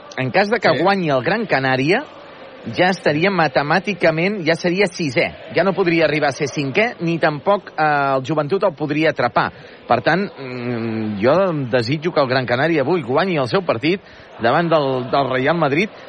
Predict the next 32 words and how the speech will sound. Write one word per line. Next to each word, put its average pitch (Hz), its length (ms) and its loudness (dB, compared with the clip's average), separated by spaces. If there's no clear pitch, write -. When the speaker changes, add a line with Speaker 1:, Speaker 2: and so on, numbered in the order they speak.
Speaker 1:
i 147 200 2
vingui 170 380 0
a, 127 800 2
vingui 131 220 -2
al 135 160 0
Congost 135 380 0
la 139 100 2
setmana 131 280 0
que 117 60 -2
ve. 156 120 2
Tot 185 180 -2
això 185 240 0
en 190 80 -2
cas 127 160 -2
de 202 100 0
derrota 135 380 0
d'avui, 151 280 0
que - 200 -4
espero 202 440 -4
que 135 140 -2
no 139 160 -2
passi, 131 400 -2
i 190 120 2
confio 170 520 0
Speaker 2:
Mira, 147 160 2
Speaker 1:
en 117 60 0
que 139 100 2
no 175 120 0
passi. 107 460 -4
Speaker 2:
que 170 80 2
ens 185 160 0
posin, 165 560 0